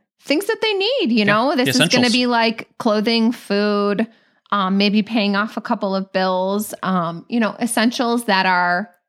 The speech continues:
Speaker 1: they have to pay at the moment.
Speaker 2: Yeah.
Speaker 1: Then people that are, like, a little more, you know, established and aren't, you know, don't,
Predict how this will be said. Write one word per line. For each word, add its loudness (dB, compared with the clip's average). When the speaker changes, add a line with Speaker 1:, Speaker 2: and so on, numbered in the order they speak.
Speaker 1:
they 2
have 0
to -2
pay 0
at -2
the -2
moment. -8
Speaker 2:
Yeah. -6
Speaker 1:
Then 4
people -2
that 4
are, 0
like, -4
a -2
little 2
more, 2
you 2
know, 0
established 0
and -4
aren't, -4
you -2
know, 0
don't, -2